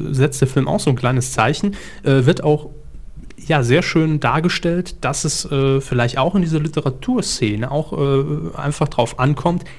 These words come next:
wer denn was schreibt. Ja? Äh, denn natürlich war jetzt dieses Manuskript, dieser Roman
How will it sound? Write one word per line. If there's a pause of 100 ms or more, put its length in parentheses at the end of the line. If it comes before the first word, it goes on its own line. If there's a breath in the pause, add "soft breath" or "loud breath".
(200 loud breath)
wer
denn (400)
was (540)
schreibt. (340)
Ja? (480 loud breath)
Äh,
denn
natürlich
war
jetzt
dieses
Manuskript,
dieser
Roman